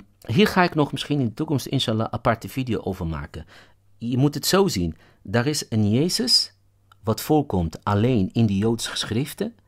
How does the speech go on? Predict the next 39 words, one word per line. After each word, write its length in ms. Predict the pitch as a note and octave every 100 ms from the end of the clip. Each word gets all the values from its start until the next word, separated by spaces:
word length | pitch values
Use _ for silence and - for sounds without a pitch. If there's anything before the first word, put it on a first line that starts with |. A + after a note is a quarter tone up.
| _ _
En 120 | - C3
dat 100 | D#3+
is 100 | D#3
een 100 | D3+
heel 480 | D#3+ A3 A#3+ B3
andere 360 | - F3+ E3+ D3+
Jezus 440 | E3+ G#3+ G#3+ G3 - - -
dan 260 | G#2 D3+ E3+
die 140 | B2+
Jezus 380 | C#3 F3+ - F#2+
die 120 | A2+
voorkomt 540 | - E2 - E2+ E2 -
in 160 | B2+
de 60 | G#2+
christelijke 540 | - D3+ - B2+ A2+
schriften. 540 | - - C3 - - G#3+ - - -
Dat 240 | A#2+ G#3+
is 140 | G#3+ D#3
weer 140 | E3+
een 80 | C#3+
heel 280 | F3 A#3 -
andere 300 | F#3 E3 D#3+
Jezus 380 | G3+ G3 F#3 - - -
dan 340 | F#2 C#3+ G3
die 120 | E3
Jezus 360 | D3 G3 F3+ B2
die 120 | C3
voorkomt 460 | - E3 - D3+ -
in 120 | C3
de 60 |
Koran. 520 | - - B2+ F2+ D2+ D#2+ - - _
Dus 380 | A#2 D3 - -
wij 280 | G2 A#2 C3
hebben 260 | D3 D3
te 100 | -
maken 500 | G2+ A2 D#3 E3 E3+ -
met 340 | G#2+ G#2+ E2+
drie 380 | G#2 G#2 D#3+ G#3
Jezusen, 920 | - F#2 A2 C3+ - F#2+ - E2+ D#2